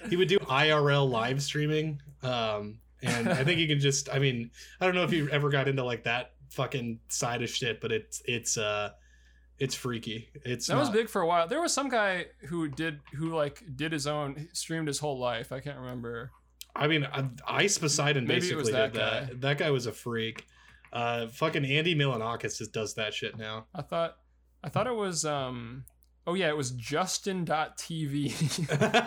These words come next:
Speaker 1: That was just the, what Twitch was.
Speaker 2: Is that Twitch?
Speaker 1: Yeah.
Speaker 2: Oh yeah. So it was originally Justin Can,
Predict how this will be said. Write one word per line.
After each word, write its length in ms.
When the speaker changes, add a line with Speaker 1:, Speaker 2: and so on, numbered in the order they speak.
Speaker 1:
That 120
was 140
just 200
the, 140
what 200
Twitch 320
was. 600
Speaker 2:
Is 140
that 500
Twitch? 540
Speaker 1:
Yeah. 300
Speaker 2:
Oh 80
yeah. 360
So 160
it 40
was 140
originally 480
Justin 760
Can, 680